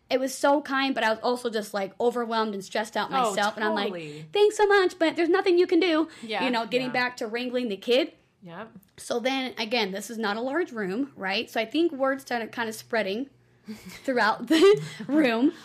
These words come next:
Speaker 1: "Oh, this kid has special needs, whatever." And I felt almost like a little bit of a shift in the room.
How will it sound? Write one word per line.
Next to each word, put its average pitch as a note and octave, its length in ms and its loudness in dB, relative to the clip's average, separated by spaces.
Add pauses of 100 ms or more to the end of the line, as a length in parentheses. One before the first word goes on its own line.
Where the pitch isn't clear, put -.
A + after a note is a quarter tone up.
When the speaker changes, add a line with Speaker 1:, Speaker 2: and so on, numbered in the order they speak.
(160)
Speaker 1:
"Oh, D4 220 8
this D4 200 -2
kid D#4 160 -2
has D4 140 0
special C#4 340 -4
needs, A#3+ 400 -2
whatever." G#3 640 -4 (320)
And C4 240 0
I C4 160 0
felt G4 460 2
almost D4 320 2
like B3+ 140 -6
a E3 40 -4
little B3 240 0
bit E4+ 100 -2
of F#4+ 60 -4
a G4 40 -4
shift - 480 -8 (360)
in A#3+ 140 -2
the F#4 80 0
room. A#3+ 320 -4